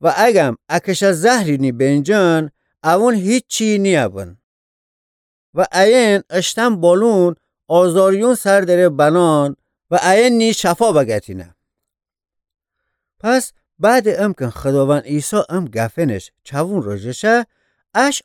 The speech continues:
آسمونی رو برده و خدا راست باری طرفی کن نشته. شاگردم برنی رو شینه و گرد جگاون که آموزه دارینه.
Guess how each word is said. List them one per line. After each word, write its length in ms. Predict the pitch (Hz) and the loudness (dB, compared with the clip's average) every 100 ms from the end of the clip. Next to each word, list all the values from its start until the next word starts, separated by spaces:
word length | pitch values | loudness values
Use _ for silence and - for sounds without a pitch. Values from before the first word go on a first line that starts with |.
| - | -6
آسمونی 600 | 160 - 175 170 190 226 | -6 -4 -2 -2 0 2
رو 160 | 156 | 0
برده 600 | 107 104 92 87 78 76 _ _ _ _ _ _ - | 0 -6 -8 -12 -18 -20 _ _ _ _ _ _ -2
و 120 | 196 | -2
خدا 720 | - 185 196 233 196 175 170 - | 0 -2 2 4 6 4 2 -2
راست 280 | 135 156 - | -2 -2 0
باری 360 | 180 156 202 233 | -2 0 0 -2
طرفی 460 | 165 143 143 175 | -4 -2 -2 -4
کن 180 | 156 131 | -4 -4
نشته. 520 | 117 113 - - - _ _ _ _ _ _ _ _ | -4 -8 -10 -20 -20 _ _ _ _ _ _ _ _
شاگردم 760 | - - 196 202 220 226 262 240 | -12 0 0 2 2 2 0 0
برنی 420 | 160 175 180 226 | 2 2 2 0
رو 140 | 175 | 0
شینه 300 | 135 139 127 | -2 -6 -6
و 320 | 123 123 123 117 123 | -4 -2 -4 -6 0
گرد 340 | 226 254 202 | 0 2 -2
جگاون 520 | 143 147 139 160 202 | 0 0 2 0 0
که 420 | - 135 131 143 - | -2 0 2 2 -2
آموزه 500 | 120 123 143 101 90 | -6 -2 -2 -4 -8
دارینه. 480 | 92 92 90 78 | -12 -16 -20 -20